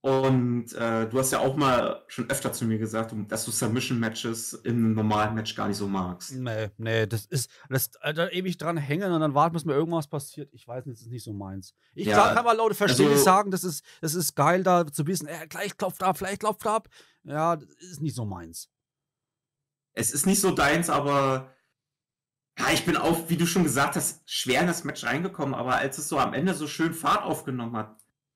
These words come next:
Speaker 1: äh, war ich schon wirklich drin gewesen in dem
Speaker 2: Ich
Speaker 1: Match.
Speaker 2: war, ich war
Speaker 1: Klar.
Speaker 2: es, ich war es drin, als der Ref, äh, äh, down ging. Da war ich drin, also kurz vor Ende.
Speaker 1: Wei-, weißt du, weißt du, als der Ref down ging und gemerkt hat, wer das Match leitet,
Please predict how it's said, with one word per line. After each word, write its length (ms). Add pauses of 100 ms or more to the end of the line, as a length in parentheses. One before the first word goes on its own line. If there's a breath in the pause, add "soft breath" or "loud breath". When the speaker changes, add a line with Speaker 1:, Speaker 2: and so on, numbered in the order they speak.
(220)
Speaker 1:
äh, 100
war 840
ich 100
schon 380
wirklich 280
drin 260
gewesen 420
in 140
dem 80
Speaker 2:
Ich 100
Speaker 1:
Match. 80
Speaker 2:
war, 200
ich 160
war 140
Speaker 1:
Klar. 320
Speaker 2:
es, 80
ich 140
war 180
es 160
drin, 160
als 140
der 120
Ref, 320
äh, 760
äh, 40
down 300
ging. 320
Da 180
war 180
ich 120
drin, 140
also 140
kurz 280
vor 120
Ende. 320 (720)
Speaker 1:
Wei-, 300
weißt 280
du, 240
weißt 280
du, 100 (280)
als 220
der 120
Ref 280
down 320
ging 180
und 140
gemerkt 360
hat, 220
wer 160
das 160
Match 220
leitet, 600